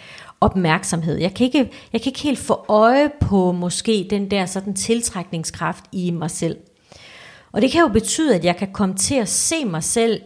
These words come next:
i, i, i alt for dusede farver i forhold til det at være et vitalt levende menneske.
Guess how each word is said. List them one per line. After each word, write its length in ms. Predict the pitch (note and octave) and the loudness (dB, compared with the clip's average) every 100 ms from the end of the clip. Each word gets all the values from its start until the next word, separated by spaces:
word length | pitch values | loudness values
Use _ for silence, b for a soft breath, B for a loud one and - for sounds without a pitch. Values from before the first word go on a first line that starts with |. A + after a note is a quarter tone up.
| - | -6
i, 400 | G3 F3+ E3+ D#3+ B B B B _ | -4 0 0 -2 B B B B _
i, 80 | - | -4
i 400 | F3+ F#3+ G#3 F#3 - | -4 -2 -2 -2 2
alt 180 | B3+ | 0
for 120 | A#3+ G#3 | 0 -2
dusede 580 | G3 A#3+ D4 - G3+ | 0 0 0 0 0
farver 520 | E3+ D#3 D3+ G#3 C4 A3 | 0 0 2 4 4 2
i 120 | F3+ | -2
forhold 480 | - G3 G#3 A3+ F#3+ | 0 2 4 2 2
til 320 | - F#3 F#3+ | -2 -4 0
det 260 | G3 G#3+ - | 2 2 0
at 220 | G3 F#3+ | -4 -2
være 300 | E3+ E3 E3 | 0 2 0
et 200 | F3 E3 | -2 -4
vitalt 520 | E3+ E3 - A3+ F3 | -6 -4 0 0 0
levende 320 | E3+ F3 G3 F#3+ | 0 2 4 2
menneske. 460 | E3 F#3 - - | 0 -2 -6 -10